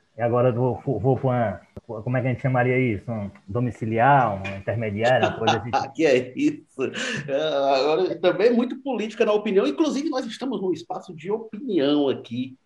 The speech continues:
Speaker 2: no podcast, é, e também um, um pouquinho de informação, né? Muita análise. É, e o Walter Jorge que segue lá da Sapiranga. Vocês reparem que a gente tava sem esse,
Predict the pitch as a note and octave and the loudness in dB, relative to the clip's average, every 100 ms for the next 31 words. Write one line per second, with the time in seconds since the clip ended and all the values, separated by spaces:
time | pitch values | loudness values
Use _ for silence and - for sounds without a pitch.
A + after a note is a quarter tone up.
0 | - - A2+ A#2+ - - - C3+ B2 - | -14 -12 -4 -2 -4 -6 -6 -6 -8 -6
1 | B2 B2+ B2+ - - _ _ _ _ _ | -2 -2 -4 -14 -18 _ _ _ _ _
2 | _ - - A#2 A#2+ A#2+ A#2+ A#2+ A#2 A2+ | _ -6 0 2 2 2 2 2 0 2
3 | A2 - - G#2+ F#2+ - - G2+ A2 G#2+ | 0 -2 -6 -10 -12 -14 -8 -4 -2 0
4 | G2+ G2+ G2 - _ A2+ - B2+ A2+ - | 0 -4 -6 -14 _ -10 -2 -2 -2 2
5 | D3+ C#3 A#2+ B2 A2+ A2+ A#2 G2+ - - | 6 8 6 4 2 0 0 -2 -6 -4
6 | A#2 A2+ A2 G2+ - - - A2+ F#2 G2+ | -2 -2 -6 -10 -10 -14 -14 -10 -4 -2
7 | F#2+ - - E2 - A2 A#2 A2+ A2 A2+ | -2 -6 -6 -8 -2 0 2 2 2 -2
8 | A2+ - - _ _ _ G2 G2+ G#2+ A2 | -4 -14 -20 _ _ _ -2 2 4 4
9 | A2+ A#2 A#2 C3+ D#3+ D#3+ D#3+ D3+ E3 - | 4 2 4 4 6 4 4 2 2 0
10 | F3+ - - B3+ B3+ A3+ A3 A#3+ C4 B3+ | -10 -6 0 0 2 2 2 0 -2 -6
11 | A#3 E3 F3 E3 D#3 E3+ G#3+ - G3 - | 2 6 6 6 2 0 -4 -6 -6 2
12 | G3+ F#3 F#3 F#3 F#3 E3 D#3+ - E3 G3 | 4 8 6 4 0 0 -2 2 6 8
13 | D#3 D3 C#3+ - C3 B2 A#2 A2 | 6 4 2 -4 -4 -2 -2 -4